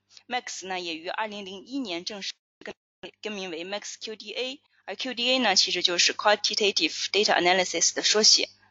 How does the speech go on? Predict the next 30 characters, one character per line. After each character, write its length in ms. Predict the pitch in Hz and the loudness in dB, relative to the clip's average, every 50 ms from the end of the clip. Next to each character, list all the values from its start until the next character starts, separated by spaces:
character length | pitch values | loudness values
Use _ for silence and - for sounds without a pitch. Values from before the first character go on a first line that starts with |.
| _ _ _ _ _ _ _ _ _ _ | _ _ _ _ _ _ _ _ _ _
我 100 | - 196 | 0 0
们 120 | 190 202 226 | 2 4 6
在 140 | 294 269 | 6 6
不 160 | - - 196 190 | 6 4 0 4
断 200 | - 269 247 214 | 6 6 6 8
完 140 | 190 180 | 6 4
善 180 | 214 247 240 226 | 6 4 2 4
Windows 380 | 240 277 285 294 233 - - 196 | 4 4 4 4 2 2 0 0
软 140 | 185 143 | 0 0
件 180 | 156 185 185 185 | 2 2 2 2
版 160 | 165 175 196 | 4 2 4
本 80 | 185 170 | 2 0
的 80 | 160 | 0
同 300 | 160 - - 160 170 180 | -2 -4 -4 -4 -2 2
时， 260 | - - - 165 165 170 | 4 4 4 4 4 4
也 140 | 165 151 | 4 2
于 80 | 147 160 | 4 2
二 240 | 175 - - 220 214 | 0 4 4 4 4
零 160 | 202 208 208 | 4 0 -2
一 160 | - 240 269 | -2 -4 -4
四 320 | 285 - - - - 254 226 | -4 -2 -2 -2 -2 0 0
年 240 | 180 170 165 175 | 2 4 2 4
正 180 | 190 254 226 214 | 4 4 4 6
式 160 | - - 190 | 6 6 4
推 220 | - - 214 208 208 | 2 -2 -2 0 0
出 220 | - - 214 214 | 0 0 0 2
了 200 | 202 180 - - | 4 2 2 2
Mac 340 | - 214 247 - - - - - _ - | 0 4 4 4 4 2 -8 -14 _ 0
版 220 | 165 165 170 165 | 2 2 2 2
本， 160 | 165 156 - | 0 0 0